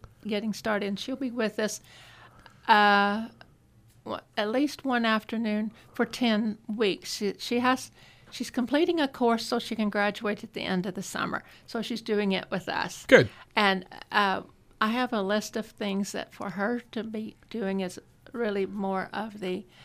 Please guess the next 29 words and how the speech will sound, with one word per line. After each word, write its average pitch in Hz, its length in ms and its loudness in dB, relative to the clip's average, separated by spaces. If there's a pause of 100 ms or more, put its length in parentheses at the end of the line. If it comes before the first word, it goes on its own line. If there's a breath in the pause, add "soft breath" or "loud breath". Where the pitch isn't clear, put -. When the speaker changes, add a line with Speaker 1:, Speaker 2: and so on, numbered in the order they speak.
(380 loud breath)
Speaker 1:
uh, 185 280 -4
planning 208 440 -2
displays 190 800 -4
and 196 180 -4
working 190 360 -4
with 190 160 -6
the, 175 220 -6 (160)
the 202 80 -10
Blue 202 200 -4
Star, 180 460 -2 (120)
uh, 190 220 -8 (220)
Museum 190 600 -4
and 180 140 -2
that 185 160 -4
sort 196 260 -4
of 196 60 -12
thing, 185 280 -4
as 185 220 -8
well 196 160 0
as 202 160 -8 (300 loud breath)
part 226 180 4
of 208 60 -2
her 208 100 0
job 190 340 -4
is 196 160 -4
to 220 220 -8 (340 soft breath)
basically 262 440 0
observe 202 560 0 (100)
and 185 340 -4